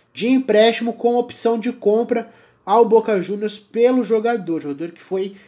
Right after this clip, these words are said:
revelado na base aí do Tolima, que cruza bastante com os times brasileiros em Libertadores. Bom, é um jogador que tem contrato com o Boca, né? Contrato até dois mil e vinte e três.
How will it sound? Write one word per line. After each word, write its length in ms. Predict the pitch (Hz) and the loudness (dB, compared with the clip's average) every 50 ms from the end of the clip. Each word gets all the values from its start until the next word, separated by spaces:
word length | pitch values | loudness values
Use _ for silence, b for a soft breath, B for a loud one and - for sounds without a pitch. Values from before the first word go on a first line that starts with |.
| B B B | B B B
revelado 580 | - 214 240 233 254 254 226 214 214 214 226 | 4 4 4 6 4 2 4 2 2 0 0
na 140 | 220 226 220 | -2 -4 -4
base 360 | 196 175 190 196 202 196 190 | -4 -4 -4 -2 -2 -2 -2
aí 80 | 208 208 | -4 -4
do 140 | 185 196 220 | -4 -6 -6
Tolima, 720 | 214 - - - 254 254 240 202 170 170 202 226 220 220 | -8 -8 -2 0 2 2 2 2 0 -4 -6 -6 -6 -6
que 140 | 214 - - | -8 -10 -16
cruza 280 | _ - 202 214 214 214 | _ -8 -4 -2 -2 -2
bastante 680 | 208 226 220 - - 185 190 208 202 202 - - b b b b b b b _ _ | -2 -4 -6 -4 -4 -2 -2 -2 -4 -8 -12 -16 b b b b b b b _ _
com 180 | - 202 226 | 2 2 2
os 180 | 226 202 - - | 2 0 -2 -4
times 180 | - 208 208 190 | -6 -8 -6 -4
brasileiros 680 | 190 208 202 196 - 190 180 175 185 185 185 - - - | 0 0 0 0 0 -2 -2 -2 -2 -2 -4 -8 -10 -6
em 220 | 180 196 208 208 | -4 -2 -2 -2
Libertadores. 1200 | 190 202 214 180 156 175 190 196 196 - - 214 214 180 151 143 135 120 110 - - - - b b b b b b b b _ | -2 -4 -4 -2 0 0 0 0 0 0 0 0 0 0 0 -2 -2 -2 -4 -10 -14 -16 -16 b b b b b b b b _
Bom, 240 | - 214 233 208 - - | 0 2 2 2 0 0
é 100 | 214 247 | 2 2
um 120 | 302 349 | 4 4
jogador 360 | 311 311 277 262 226 202 214 208 | 4 2 2 2 4 4 2 2
que 80 | 208 | 2
tem 120 | - 214 202 | -4 -8 -6
contrato 580 | - 220 220 202 - 196 185 208 269 277 - | -6 -8 -8 -6 -6 -6 -4 -4 -6 -8 -10
com 120 | - - 208 | -12 -12 -10
o 60 | 165 | -8
Boca, 360 | 139 139 160 226 240 - 202 | -4 -2 -2 -2 -2 -4 -8
né? 120 | 175 175 | -8 -8
Contrato 420 | 175 - - 175 156 - 170 170 170 | -10 -8 -8 -8 -6 -6 -8 -8 -8
até 120 | - 185 | -8 -4
dois 180 | 185 196 196 165 | -2 -2 -2 -2
mil 160 | 165 170 175 | -6 -6 -4
e 120 | 180 175 | -4 -4
vinte 260 | 156 156 175 160 - - | -4 -4 -6 -6 -8 -10
e 60 | - | -8
três. 480 | - 139 151 - - - - - b | -6 -4 -4 -4 -4 -6 -8 -10 b